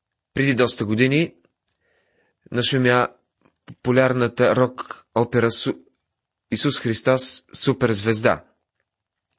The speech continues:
В нея се представя Исус като неморален, объркан мъж.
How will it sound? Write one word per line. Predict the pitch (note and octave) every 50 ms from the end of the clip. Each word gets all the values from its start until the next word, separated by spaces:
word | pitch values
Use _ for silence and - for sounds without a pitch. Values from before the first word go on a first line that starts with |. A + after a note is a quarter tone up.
| _ _ _ _ _ _ _ _ _ _ _ _ _ _ _ _ _ _
В | - A2+ - C#3+
нея | C3+ C3+ C3+
се | B2+ C#3 B2+ A#2
представя | - B2+ B2 - C#3 C3+ C3 B2+ B2+ B2 -
Исус | B2+ A#2+ - D3+ D#3 -
като | - - C3 - B2+ B2
неморален, | A#2+ C3+ D3 D3 B2+ G#2+ G#2 F#2+ G2+ A2+ B2+ B2
объркан | A2 F2 G#2 G2 F#2 - A#2 A2+
мъж. | A2+ G2+ F2 - - - - -